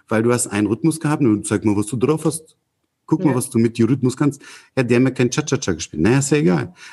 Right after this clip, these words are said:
Speaker 1: Dann macht, tanzt, bewegt, macht doch was draus. Du, du bist Tanzlehrer. Wer nicht du, wer dann?
Speaker 2: Ja.
Speaker 1: Das ist der Punkt. Ja,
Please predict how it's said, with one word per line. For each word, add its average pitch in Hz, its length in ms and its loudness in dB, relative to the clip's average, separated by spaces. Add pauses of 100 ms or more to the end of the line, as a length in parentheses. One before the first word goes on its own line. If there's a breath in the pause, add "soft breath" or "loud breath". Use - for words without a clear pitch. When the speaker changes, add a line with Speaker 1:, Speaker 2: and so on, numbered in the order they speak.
Speaker 1:
Dann 123 240 2
macht, - 400 -2
tanzt, - 420 -2
bewegt, 151 460 0
macht 135 200 0
doch 151 140 -2
was 113 120 -8
draus. - 340 -18 (160)
Du, - 100 -10
du 123 200 0
bist 120 180 0
Tanzlehrer. 156 500 -2
Wer 101 440 2
nicht 117 460 0
du, 113 280 -2
wer 98 240 2
dann? 131 440 -4 (160 loud breath)
Speaker 2:
Ja. 180 240 -6
Speaker 1:
Das 107 300 -2
ist - 160 -6
der 120 80 2
Punkt. - 460 -6 (160)
Ja, 98 260 0